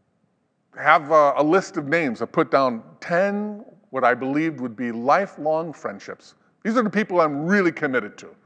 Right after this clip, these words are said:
I couldn't come up with twelve, but I did come up with ten. There's only two of them that right now are close to me. I thought for sure I would be,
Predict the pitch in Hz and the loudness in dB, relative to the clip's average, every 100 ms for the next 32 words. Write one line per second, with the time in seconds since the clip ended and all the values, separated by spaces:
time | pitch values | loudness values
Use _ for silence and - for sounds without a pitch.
0 | _ 180 262 214 220 202 175 - 180 180 | _ 2 4 4 4 4 2 4 6 6
1 | - 156 202 - 156 - - - 113 _ | 4 2 0 0 -2 -2 -10 -20 -20 _
2 | _ _ _ - - - _ _ - 175 | _ _ _ -20 -20 -20 _ _ -20 -20
3 | - _ _ _ _ _ _ _ _ _ | -20 _ _ _ _ _ _ _ _ _
4 | _ _ _ _ 330 359 370 330 - 294 | _ _ _ _ 2 6 6 6 6 6
5 | 427 427 302 190 175 - 123 - 143 147 | 8 8 8 4 -10 -4 -4 -2 2 2
6 | 131 139 117 - 147 - 151 135 - 104 | 2 -2 -2 0 0 2 2 2 -8 -12
7 | - _ _ - _ _ _ _ _ _ | -16 _ _ -20 _ _ _ _ _ _
8 | _ - 370 - 302 - - 302 359 330 | _ -2 0 4 2 0 2 6 8 6
9 | 226 254 262 196 226 | 6 6 4 0 -4